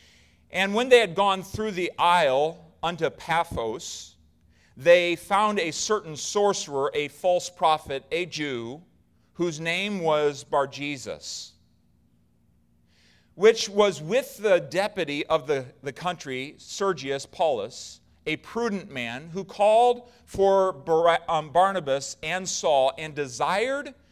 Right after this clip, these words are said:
to hear the word of God. Now talk about a divine open appointment right there. Desired to hear the word of God. Uh, do you think that there might be some in your life this week that would desire to hear the word of God?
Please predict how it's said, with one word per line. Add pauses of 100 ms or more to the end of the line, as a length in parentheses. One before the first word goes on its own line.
(200)
to
hear (240)
the
word
of
God. (420)
Now
talk
about
a
divine
open
appointment
right
there.
Desired
to
hear
the
word
of
God. (380)
Uh, (260)
do
you
think
that
there
might
be
some
in
your
life
this
week
that
would
desire
to
hear
the
word
of
God?